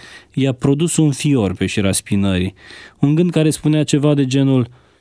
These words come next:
"Dar dacă eu aș fi hotărât să-ți iau copilul la mine, să o trec la odihnă, pentru că eu credeam că e mai bine așa, mi-ai fi mulțumit la fel de mult, la fel de intens, la fel de pasional, la fel de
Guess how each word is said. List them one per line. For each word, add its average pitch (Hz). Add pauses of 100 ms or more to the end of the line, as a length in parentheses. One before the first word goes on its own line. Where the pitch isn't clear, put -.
(460)
"Dar 110
dacă 123
eu 135
aș 160
fi 185
hotărât 123
să-ți -
iau 120
copilul 113
la 107
mine, 104 (1300)
să -
o 110
trec 123
la 123
odihnă, 110
pentru 110
că -
eu 113
credeam 110
că 110
e -
mai 110
bine 110
așa, 104 (380)
mi-ai 160
fi 156
mulțumit 160
la 151
fel 165
de 135
mult, 135
la 113
fel 139
de 139
intens, 151
la 113
fel 127
de 123
pasional, 131
la 113
fel 139
de 135